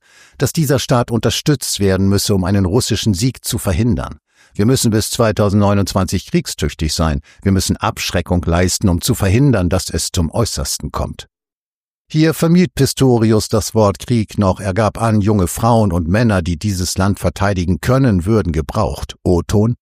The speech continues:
„Wir müssen durchhaltefähig und aufwuchsfähig sein.“ Er erwarte eine Novellierung der Gesetze zum Wehrdienst und die bestmögliche Ausrüstung vom Kampfpanzer bis zur mobilen Feldküche.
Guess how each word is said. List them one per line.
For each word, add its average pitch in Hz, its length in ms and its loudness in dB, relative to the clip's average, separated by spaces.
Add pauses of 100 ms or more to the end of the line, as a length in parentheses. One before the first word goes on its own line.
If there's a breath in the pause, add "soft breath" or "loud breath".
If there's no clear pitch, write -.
(540)
„Wir 139 80 2
müssen 127 280 2
durchhaltefähig 98 920 0
und 78 220 -6
aufwuchsfähig 78 880 -4
sein.“ 76 320 -4 (800)
Er 147 120 2
erwarte 123 380 2
eine 113 160 2
Novellierung 113 600 2
der 101 120 -2
Gesetze 101 460 -2
zum 82 260 0
Wehrdienst 101 640 0
und 120 140 -2
die 120 80 -2
bestmögliche - 800 -2
Ausrüstung 113 800 2
vom 76 340 -2
Kampfpanzer 95 760 0
bis 107 280 0
zur 92 120 2
mobilen 76 520 0
Feldküche. - 800 -6